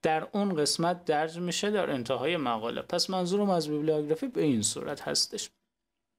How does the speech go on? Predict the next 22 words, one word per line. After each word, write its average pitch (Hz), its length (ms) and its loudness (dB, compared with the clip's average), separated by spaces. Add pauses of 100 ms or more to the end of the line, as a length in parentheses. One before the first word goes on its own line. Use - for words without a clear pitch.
(580)
عبارت 254 540 2
ارجاع 214 520 2
یا 214 140 2
سایتیشن 190 800 0
یا 185 120 2
سایت 175 400 0
کردن 170 520 2
رو 165 140 6
ما 165 160 2
توی 165 200 -4
این 160 260 2 (500)
مجموعهٔ 165 460 2
نرم 156 280 2
افزاری 156 340 0
استفاده 151 520 0
می‌کنیم 147 500 0 (480)
که 190 120 2
همون 240 440 0 (140)
علائمی 170 920 2
که 139 360 2
برای 175 340 2
یک 170 440 2